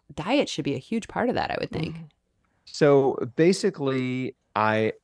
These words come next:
Speaker 3: I converted to a raw food diet overnight. So I bought a juicer,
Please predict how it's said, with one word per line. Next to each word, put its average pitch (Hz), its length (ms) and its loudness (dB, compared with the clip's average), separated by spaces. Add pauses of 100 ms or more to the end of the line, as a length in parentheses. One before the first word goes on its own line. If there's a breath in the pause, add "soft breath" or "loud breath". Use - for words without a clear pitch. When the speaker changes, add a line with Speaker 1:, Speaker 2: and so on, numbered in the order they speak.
(160)
Speaker 3:
I 110 100 0
converted 131 640 0
to 139 160 -2
a 120 80 2
raw 110 320 2
food 110 320 -8
diet 92 460 -2
overnight. 95 640 -6 (580)
So 123 720 6
I 107 300 0
bought 101 260 0
a 98 40 -4
juicer, 185 500 2